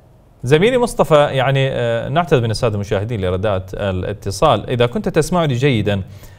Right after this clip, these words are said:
هل هناك تجديد من قبل القائمين على، آه، الحظر، أي حظر التجوال، في تكريت أو في محافظة صلاح الدين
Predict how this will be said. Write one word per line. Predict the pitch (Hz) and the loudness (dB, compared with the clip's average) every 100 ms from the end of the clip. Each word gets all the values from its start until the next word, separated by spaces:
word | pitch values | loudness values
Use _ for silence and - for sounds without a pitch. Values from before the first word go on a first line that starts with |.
| - | 0
هل | 175 | 2
هناك | 196 214 208 | 4 4 2
تجديد | 214 156 123 175 165 | 2 0 2 0 0
من | 123 | -2
قبل | - 127 131 | 0 0 0
القائمين | 113 107 120 107 117 143 127 | 0 0 0 0 0 0 0
على، | 117 107 113 113 113 113 | 0 -2 -2 0 0 -4
آه، | - 95 95 101 98 | -4 -4 -4 -6 -6
الحظر، | 92 95 95 143 107 104 110 | -6 -8 -2 0 2 -2 -4
أي | 104 90 | -8 -6
حظر | 120 101 | -4 -4
التجوال، | 98 - 90 95 117 175 202 - - _ | -6 -6 -6 -4 -2 -4 -6 -16 -20 _
في | - 185 | -4 -4
تكريت | - 147 127 147 - | -2 -4 -2 -2 -2
أو | 135 | -2
في | 123 | -2
محافظة | 107 101 113 107 98 | -4 -2 -4 -4 -6
صلاح | - 101 95 | -4 -4 -2
الدين | 101 98 147 190 | -4 -4 -4 -4